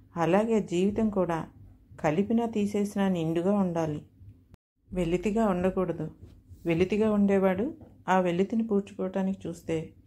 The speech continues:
నిండుగా ఉండేవాడు దాన్ని పంచటానికి ఇస్తాడు.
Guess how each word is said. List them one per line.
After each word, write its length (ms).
నిండుగా 440
ఉండేవాడు 480
దాన్ని 260
పంచటానికి 640
ఇస్తాడు. 380